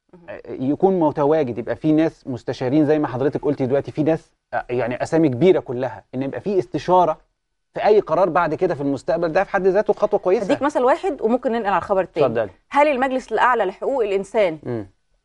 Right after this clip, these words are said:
Speaker 2: هيكون معانا
Speaker 1: على
Speaker 2: النهارده على فكرة واحد منهم.
Speaker 1: مع، يعني
Speaker 2: آه.
Speaker 1: بذكر ع-،
Speaker 2: مم.
Speaker 1: برغم، آه، إنه في ق-، آه، قرار
Speaker 2: نعم.
Speaker 1: جمهوري صدر بتنفيذه
Speaker 2: نعم.
Speaker 1: ومش عارفة
Speaker 2: نعم.
Speaker 1: كان على رئاسته بطرس غالي و-، يعني
Speaker 2: مم.
Speaker 1: كلام كبير جدًا.
Speaker 2: مم.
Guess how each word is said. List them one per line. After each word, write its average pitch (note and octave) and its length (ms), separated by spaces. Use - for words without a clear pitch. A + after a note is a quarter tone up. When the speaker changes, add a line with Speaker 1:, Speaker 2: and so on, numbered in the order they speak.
Speaker 2:
هيكون F3 240
معانا E3+ 180
Speaker 1:
على E3+ 80
Speaker 2:
النهارده D3 300
على B2+ 120
فكرة C3+ 200
واحد B2+ 400
منهم. C3+ 140
Speaker 1:
مع، F#3 280
يعني F#3 280
Speaker 2:
آه. A#2+ 120
Speaker 1:
بذكر F#3+ 440
ع-، D3+ 140
Speaker 2:
مم. D#3+ 560
Speaker 1:
برغم، A3+ 380
آه، G3+ 400
إنه G#3 220
في B3 200
ق-، A#3+ 140
آه، G3 300
قرار G3+ 340
Speaker 2:
نعم. G3+ 80
Speaker 1:
جمهوري G#3 320
صدر G#3+ 280
بتنفيذه G#3 400
Speaker 2:
نعم. B3 180
Speaker 1:
ومش A3+ 160
عارفة A#3+ 140
Speaker 2:
نعم. A3 80
Speaker 1:
كان G#3+ 140
على G#3 180
رئاسته A3+ 340
بطرس G#3+ 340
غالي C4 220
و-، E3+ 140
يعني F#3 260
Speaker 2:
مم. B3+ 120
Speaker 1:
كلام B3+ 140
كبير A3 280
جدًا. F#3 300
Speaker 2:
مم. A#2 140